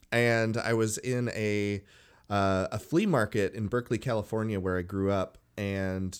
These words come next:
just thumbing through a box of books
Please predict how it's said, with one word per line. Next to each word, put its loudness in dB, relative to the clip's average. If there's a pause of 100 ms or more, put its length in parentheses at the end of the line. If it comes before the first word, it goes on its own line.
just -4
thumbing -2
through -2
a 0
box -4
of -10
books -2